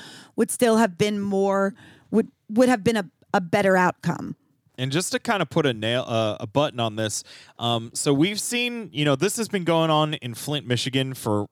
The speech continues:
Speaker 2: like, what, a decade now?
Speaker 1: So long.
Speaker 2: And we've seen just in countless places all across the country where there is either, uh, water problems that are starting to mount up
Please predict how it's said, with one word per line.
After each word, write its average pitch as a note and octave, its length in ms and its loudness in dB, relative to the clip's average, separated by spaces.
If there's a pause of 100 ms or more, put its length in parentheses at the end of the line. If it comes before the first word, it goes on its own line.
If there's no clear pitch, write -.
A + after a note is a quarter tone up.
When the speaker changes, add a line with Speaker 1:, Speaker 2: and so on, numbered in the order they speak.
Speaker 2:
like, C3 240 -2
what, A#2 220 0
a G2 60 -10
decade B2 520 0
now? C3+ 420 0
Speaker 1:
So G3+ 360 -4
long. F3+ 400 -6
Speaker 2:
And C#3+ 240 0
we've C#3+ 220 4
seen F3 580 -4 (400)
just - 320 -2
in C#3+ 400 -4 (1200)
countless F3+ 420 -2
places D3+ 460 -2
all C3+ 180 2
across C#3+ 300 0
the C3 80 -10
country D#3 400 -2
where A2+ 180 0
there C3 240 0
is C#3+ 420 2 (300)
either, D3+ 640 2 (760)
uh, C#3 200 -2
water C#3+ 400 2
problems D3+ 580 0
that C#3 120 0
are A#2 80 2
starting E3 720 0
to F3 540 4 (280)
mount E3 420 -2
up E3+ 240 2